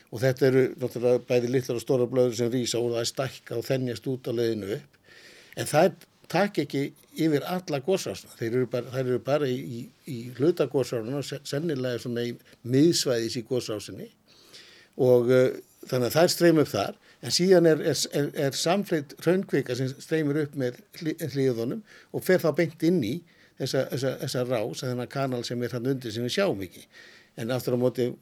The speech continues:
fara blöðrurnar og þær haga sér bara eiginlega sjálfstætt. Og þær keyra upp, sem sagt, sprengivirknina, lyfta hraun yfirborðin aðeins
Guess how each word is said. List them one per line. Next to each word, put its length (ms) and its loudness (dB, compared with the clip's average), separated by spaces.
fara 220 -2
blöðrurnar 520 4
og 80 -4
þær 300 0
haga 280 -2
sér 200 -6
bara 160 -4
eiginlega 240 -4
sjálfstætt. 640 -10
Og 160 -10
þær 240 2
keyra 340 4
upp, 220 -14
sem 300 -4
sagt, 260 -12
sprengivirknina, 720 -4
lyfta 640 0
hraun 340 4
yfirborðin 500 4
aðeins 240 2